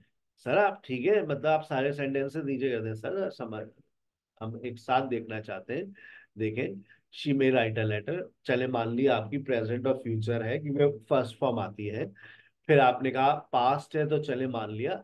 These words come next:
लेकिन ये perfect है, ये हमको कैसे पता चलेगा कि ये प्रेजेंट है, ये past है, ये future है? बहुत अच्छा सवाल है। She may have been writing a letter और आगे लगा दिया for a long, for two years,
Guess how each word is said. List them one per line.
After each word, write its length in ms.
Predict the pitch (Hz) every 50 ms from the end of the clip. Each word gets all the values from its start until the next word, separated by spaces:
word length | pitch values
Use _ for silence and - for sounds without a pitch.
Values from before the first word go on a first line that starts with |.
| _ -
लेकिन 340 | 147 143 156 165 196 226 226
ये 140 | 214 220 240
perfect 640 | 240 - - 175 160 160 156 151 - 214 214 214 226
है, 100 | 226 226
ये 140 | 233 233 226
हमको 600 | 202 156 147 156 160 165 180 196 196 208 220 -
कैसे 300 | 196 180 156 - 185 185
पता 260 | 180 170 156 156 160
चलेगा 380 | 156 165 151 147 151 156 196 202
कि 100 | 202 220
ये 180 | 214 208 220
प्रेजेंट 600 | 233 226 - 160 143 135 131 135 170 180 180 170
है, 160 | 175 185 190 190
ये 80 | 190
past 500 | 196 196 - 135 127 135 139 - - -
है, 80 | 175 190
ये 80 | 196
future 580 | 196 196 190 185 185 190 190 - 226 220 202 165
है? 120 | 117 - - _ _ _ _ _ _ _ _ _ -
बहुत 160 | 120 120 127
अच्छा 260 | 123 123 - 143 143
सवाल 340 | 131 131 131 127 123 123 127
है। 100 | 123 - _ _ - - _ _ _ -
She 200 | - - 185 190
may 100 | 190 196 202 202
have 140 | 175 147 170
been 160 | 202 208 202
writing 480 | 180 170 165 165 165 196 202 202 190 185
a 0 | 165 156
letter 460 | 151 151 147 180 180 190 196 190 190 - _ _ _ -
और 160 | 127 135 139 139
आगे 220 | 135 131 127 143
लगा 280 | 135 127 117 113 110 110
दिया 300 | 110 120 139 156 170 165
for 300 | 160 - 131 117 120 120
a 100 | 123 120
long, 400 | 113 110 110 107 110 127 143 143 - _ _ -
for 340 | 127 123 123 117 - 190 196 - _ _ _ _ _ _ _ _ _ -
two 160 | 175 175 151
years, 440 | 131 113 104 95 98 101 101 98 -